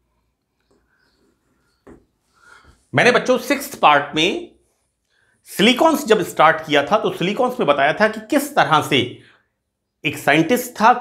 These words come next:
कीपिंग, उसने ये बताया कि यहां पर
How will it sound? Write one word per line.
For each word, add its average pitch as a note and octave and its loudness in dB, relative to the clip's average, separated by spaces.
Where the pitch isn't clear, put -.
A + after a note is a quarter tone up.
कीपिंग, F3+ 0
उसने F4+ 2
ये F4 8
बताया C3+ 4
कि - -10
यहां C#3 2
पर B3+ 4